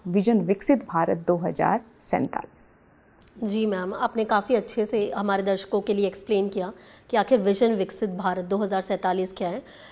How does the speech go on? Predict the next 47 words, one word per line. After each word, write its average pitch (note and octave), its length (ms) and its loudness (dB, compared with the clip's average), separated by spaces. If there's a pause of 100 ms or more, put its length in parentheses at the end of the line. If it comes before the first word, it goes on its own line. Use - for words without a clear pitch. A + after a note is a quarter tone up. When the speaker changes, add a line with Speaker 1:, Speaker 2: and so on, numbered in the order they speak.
(140)
Speaker 2:
तो C#4+ 80 -2
मैम, F4 160 4
हम D#4+ 140 4
सब D4+ 180 4
जानते G#3 360 4
हैं G3 120 2
कि A3+ 100 -2
भारत G#3 360 2
एक G#3+ 120 -2
विकासशील G3+ 580 2
देश F3+ 320 -2
है G#3+ 140 -4 (340)
और B3 140 10
अब C4+ 160 6
हम D#4+ 200 4
दो A#3 140 6
हज़ार A3+ 300 4
सैंतालीस G#3+ 540 0
तक F#3 120 -4 (100)
विकसित B3+ 360 0
होने A#3 180 6
की G#3+ 140 -2
बात F3 300 2
कर F#3 100 0
रहे F3 140 -6
हैं। F#3+ 120 -12 (380)
तो B3+ 60 0
मैं C4 60 10
आपसे C#4+ 280 6
जानना A#3 260 4
चाहूँगी A#3 380 0
कि C#4 120 0
विकासशील G#3+ 720 2
से A#3+ 440 -4
विकसित A#3+ 480 2
होना A3 240 4
क्या A3+ 260 2
है? F#3+ 240 -6 (460)
आखिर D4 300 6
विकसित A3 400 2
होने A3+ 180 6
के A3+ 140 0
पैमाने G#3 460 4
क्या G3 160 -4
हैं? F3 200 -12 (340)
Speaker 1:
जी C#4 160 4
स्वाति, F3+ 380 2